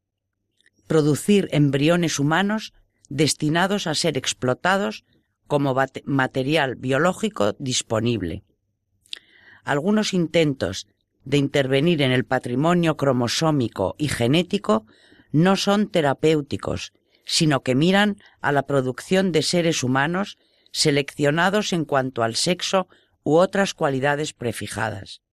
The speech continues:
Estas manipulaciones son contrarias a la dignidad personal del ser humano, a su integridad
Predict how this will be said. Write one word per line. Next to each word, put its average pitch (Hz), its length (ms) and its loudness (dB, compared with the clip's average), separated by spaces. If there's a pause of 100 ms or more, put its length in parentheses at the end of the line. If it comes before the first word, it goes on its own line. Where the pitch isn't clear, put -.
(840)
Estas 170 400 0
manipulaciones 139 1000 0 (420)
son 208 300 0
contrarias 202 680 0
a 170 60 2
la 147 120 4
dignidad 139 540 2
personal 151 640 -2 (320)
del 139 220 0
ser 151 220 2
humano, 107 460 -2 (340)
a 139 140 -2
su 151 140 -4
integridad 131 760 -2